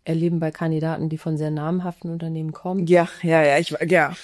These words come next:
Speaker 1: Dass die ja dann auch automatisch den Stempel bekommen, eine andere Qualität irgendwie mitzubringen, ohne die, ähm, weil sie davon,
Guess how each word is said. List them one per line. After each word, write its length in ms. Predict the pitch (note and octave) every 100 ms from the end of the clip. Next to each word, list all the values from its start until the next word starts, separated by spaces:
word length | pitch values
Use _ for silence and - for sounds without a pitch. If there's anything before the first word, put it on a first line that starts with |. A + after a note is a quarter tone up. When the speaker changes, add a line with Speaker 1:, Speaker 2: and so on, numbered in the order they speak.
| - - _ _ -
Speaker 1:
Dass 220 | F3+ -
die 120 | F#3
ja 120 | F3+
dann 160 | E3+ E3
auch 160 | B2 -
automatisch 600 | E3 E3+ E3 D#3+ E3 D#3+
den 140 | E3+
Stempel 380 | D#3+ - E3 E3
bekommen, 460 | D#3+ - - E3 D#3+
eine 80 | D3
andere 200 | D#3+ D#3+
Qualität 520 | - D#3+ D#3 - E3+
irgendwie 260 | - D#3+ D#3
mitzubringen, 600 | D#3 - D3+ D#3+ D#3 G3 _ _ _ _ _ _
ohne 260 | - E3+ E3
die, 320 | E3 D#3+ D#3+ -
ähm, 640 | D#3+ D#3+ D#3 D3+ D3+ D#3 _ _ _ _ _ _
weil 220 | E3+ F3+
sie 100 | F3+
davon, 380 | F3 E3 F3 D#3+